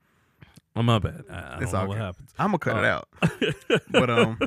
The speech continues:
Speaker 2: so Crisis on Infinite Earths and Infinite Crisis
Speaker 1: Mm-hmm.
Speaker 2: both happened in the, uh, se-, the, I guess you call it the Arrowverse or whatever the fuck.
Speaker 1: Uh-huh.
Speaker 2: I mean, they have,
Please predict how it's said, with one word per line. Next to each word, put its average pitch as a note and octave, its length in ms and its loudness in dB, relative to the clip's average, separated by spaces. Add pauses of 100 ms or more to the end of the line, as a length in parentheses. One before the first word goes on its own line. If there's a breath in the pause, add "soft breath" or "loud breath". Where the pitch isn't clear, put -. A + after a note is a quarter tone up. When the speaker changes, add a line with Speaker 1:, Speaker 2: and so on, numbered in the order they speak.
(1200 soft breath)
Speaker 2:
so A2 240 -4
Crisis E3 340 4
on C#3+ 140 4
Infinite C#3+ 300 0
Earths B2 460 0
and G#2+ 360 -10 (340)
Infinite B2+ 300 -8
Crisis G#2+ 540 -4
Speaker 1:
Mm-hmm. A2 240 2 (600)
Speaker 2:
both C#3 200 0
happened B2 460 0
in A2 640 -6
the, G#2+ 420 -6
uh, A2+ 40 -6
se-, D3+ 280 -4
the, A#2 260 -8 (380)
I A2 80 -8
guess A#2+ 240 -6
you B2+ 60 -14
call A#2 200 -2
it A2+ 100 -4
the - 40 -8
Arrowverse C3 520 -2
or C3 60 -4
whatever C3+ 240 -2
the C3+ 60 -10
fuck. C#3+ 240 -4 (200)
Speaker 1:
Uh-huh. A2+ 220 -4 (440 soft breath)
Speaker 2:
I C3 40 -6
mean, B2 520 -2
they D#3 180 0
have, D#3+ 420 2